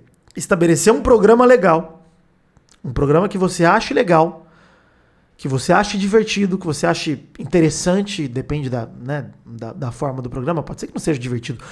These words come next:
Projeto Humanos não é divertido. Ele é interessante pra caralho. Mas não é divertido. Você não fica com um sorriso no rosto ouvindo, "Ah, o assassinato de uma criança."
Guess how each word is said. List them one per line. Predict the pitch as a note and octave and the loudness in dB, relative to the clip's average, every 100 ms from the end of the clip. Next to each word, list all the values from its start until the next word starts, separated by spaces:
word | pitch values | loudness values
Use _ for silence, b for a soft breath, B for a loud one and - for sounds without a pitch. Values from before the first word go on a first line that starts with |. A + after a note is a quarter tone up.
| B B | B B
Projeto | C#3+ D#3 F3 | 2 4 4
Humanos | E3 A3 | 4 4
não | B3 C4+ | 4 4
é | F3 | 2
divertido. | C#3 C3+ B2 - C3+ G2+ G2+ _ _ _ | 2 0 -2 -4 -6 -8 -18 _ _ _
Ele | - A#2+ | -6 -4
é | |
interessante | A#2+ F#3 G3+ G3 F3+ - | 0 2 2 2 -2 -2
pra | A#3 | -6
caralho. | C4+ D#3+ E3 D#3 A2+ G2+ _ b b b b b b b b _ | -2 0 2 0 -2 -10 _ b b b b b b b b _
Mas | A2+ | -4
não | D3 | -2
é | |
divertido. | G#3+ E3+ F3+ - E3 A#2+ A2 B B | 0 2 2 2 0 -2 -10 B B
Você | B F3 | B -4
não | |
fica | F3+ - | -4 -2
com | F#3+ | 0
um | |
sorriso | - E3+ F3+ D3+ | 4 4 4 2
no | D3 | 2
rosto | E3 D#3+ | 4 2
ouvindo, | D#3 D#3 D3+ B B | 0 -2 -4 B B
"Ah, | B3+ C#4 G#3+ | 4 4 4
o | F#3+ | 2
assassinato | F#3 - F3+ - G3+ E3 F#3 F3 D3 | 2 2 2 2 0 2 2 2 0
de | D#3+ | 0
uma | F3+ | 0
criança." | F#3 G3 D#3+ F#3+ E3+ - D#3+ - | 0 2 4 6 4 2 -4 -6